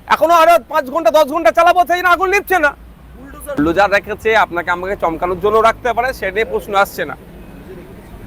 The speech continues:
হয়তো আগে থেকে ছিল হতে পারে এটা, সেটা, সেটা নিয়ে আমি বিতর্কে যাব না। আমার বিতর্ক রে হচ্ছে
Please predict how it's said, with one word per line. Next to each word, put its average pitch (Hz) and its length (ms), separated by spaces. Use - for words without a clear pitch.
হয়তো - 180
আগে 269 200
থেকে 311 240
ছিল 320 180
হতে 311 220
পারে 320 160
এটা, 311 340
সেটা, 269 240
সেটা 294 220
নিয়ে 339 100
আমি 320 80
বিতর্কে 294 320
যাব 277 240
না। 170 180
আমার 233 280
বিতর্ক 320 340
রে 262 200
হচ্ছে 240 400